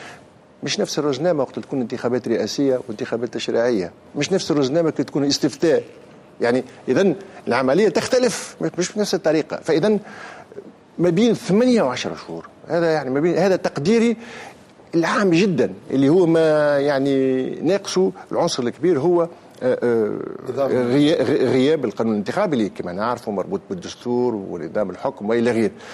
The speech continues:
Speaker 1: إضافة إلى ذلك هنالك شروط أخرى، آه، تحوم حول الانتخابات وضرورية انتخابات، يعني، هي شروط تتعلق بالقانون الأحزاب،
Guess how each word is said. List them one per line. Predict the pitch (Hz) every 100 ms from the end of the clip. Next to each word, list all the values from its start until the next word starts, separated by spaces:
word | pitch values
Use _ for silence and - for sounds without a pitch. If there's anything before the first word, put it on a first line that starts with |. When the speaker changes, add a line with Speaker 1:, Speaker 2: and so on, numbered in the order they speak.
| - -
Speaker 1:
إضافة | 135 240 285 202
إلى | 151 127
ذلك | 113 104 -
هنالك | 196 262 208
شروط | 190 214 214
أخرى، | - - 113 90 - - - - - - -
آه، | 127 123 123 - -
تحوم | - 285 302 170
حول | - 143 117 110 95 - - -
الانتخابات | - 107 110 101 110 139 156 320 320 -
وضرورية | 131 131 160 247 320 214
انتخابات، | 165 160 170 160 147 - - -
يعني، | - - - -
هي | - 127 131 117 110 104 -
شروط | - 113
تتعلق | 110 113 127 139 110 - - - - -
بالقانون | 87 107 101 95 92 92 - 98 101
الأحزاب، | 113 185 - 240 269